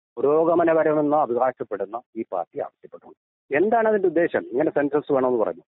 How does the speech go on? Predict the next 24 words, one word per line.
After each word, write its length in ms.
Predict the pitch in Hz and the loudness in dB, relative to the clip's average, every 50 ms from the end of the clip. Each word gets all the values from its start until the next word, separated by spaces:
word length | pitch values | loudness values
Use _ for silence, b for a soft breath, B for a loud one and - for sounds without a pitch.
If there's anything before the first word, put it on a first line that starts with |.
| _ _ _ 160 | _ _ _ -2
എന്താണ് 400 | 160 170 180 180 156 147 143 139 | -2 0 2 2 2 2 2 2
അതിന്റെ 200 | 135 131 123 123 | 2 0 0 0
പിന്നിലുള്ള 320 | 123 107 101 107 101 92 | 0 0 -2 -2 -4 -4
ഉദ്ദേശം? 400 | 87 87 - 104 107 - - 85 - _ _ _ _ _ _ 120 | -6 -4 -2 -2 -2 -4 -6 -12 -18 _ _ _ _ _ _ -2
ഇന്ത്യ 300 | 120 131 143 151 156 143 | -2 0 0 0 2 2
ഒന്ന്, 300 | 120 117 120 120 135 156 - _ _ _ _ _ _ _ _ _ _ _ _ _ _ _ - | 2 2 2 0 0 -2 -4 _ _ _ _ _ _ _ _ _ _ _ _ _ _ _ -4
ഇന്ത്യയുടെ 380 | 123 139 139 151 147 135 123 120 | -2 -2 0 2 2 2 2 2
ജനങ്ങൾ 420 | 107 107 104 120 131 139 127 110 | 0 0 0 2 2 2 2 2
ഒന്ന് 540 | 95 90 104 101 85 - - - _ - 127 | 0 0 -2 -6 -8 -10 -16 -20 _ -6 -2
എന്നുള്ള 340 | 135 165 165 147 113 76 - - _ _ _ _ _ _ _ - | 0 0 0 0 -2 -4 -6 -10 _ _ _ _ _ _ _ -4
കേന്ദ്ര 220 | 123 120 120 123 131 | -2 -2 0 2 2
ഗവൺമെന്റിന്റെ 500 | 127 123 123 120 123 123 131 135 156 151 - - 123 | 2 2 2 0 -2 -2 -2 -4 -4 -6 -4 -2 -2
കാഴ്ചപ്പാടിന് 920 | 127 147 156 - _ - 175 156 _ _ - 143 135 131 127 131 135 151 - _ _ _ _ _ - | 0 0 -2 -4 _ -6 -6 -6 _ _ -4 -2 0 0 0 -2 -4 -6 -8 _ _ _ _ _ -4
എതിരാ 340 | 127 127 160 175 170 160 151 | -2 0 0 2 2 0 -2
തന്നെയാണിത്. 640 | - _ 135 123 113 110 101 90 87 82 80 90 | -2 _ 0 0 2 0 0 -2 -4 -6 -8 -10
ഇന്ത്യയുടെ 540 | 90 - _ _ _ - 135 135 160 185 202 - - | -12 -12 _ _ _ -12 -6 -4 -2 -2 -2 -2 -2
കാഴ്ചപ്പാട് 640 | 156 151 165 160 - 185 180 - 151 131 104 92 104 | -2 -2 -2 -2 -2 -4 -2 0 0 0 0 0 0
നാനാത്വത്തിലെ 680 | 101 110 127 135 143 135 - - 135 - - 127 139 131 | 0 0 2 0 0 -2 -2 -4 -6 -6 -6 -4 -2 0
ഏകത്വം 500 | 123 113 127 123 139 120 - - 104 - _ _ _ _ _ _ - | 0 0 0 0 0 -2 -2 -4 -4 -4 _ _ _ _ _ _ -2
എന്ന് 140 | 151 175 160 | 0 2 2
പറയുമ്പോൾ 520 | 135 107 98 92 87 82 80 87 98 120 - _ _ _ _ - | 2 0 0 -2 -4 -6 -8 -8 -8 -8 -10 _ _ _ _ -4
പല 180 | 113 110 120 127 | -2 0 0 2
ജാതികളായിട്ട് 680 | 127 117 113 120 123 135 127 123 117 110 107 98 - 101 | 2 2 2 2 2 2 0 0 0 0 -2 -2 -4 -6
വിഭജിച്ച്, 540 | 90 90 90 87 87 90 - - 117 123 | -6 -8 -8 -10 -14 -18 -14 -10 -10 -10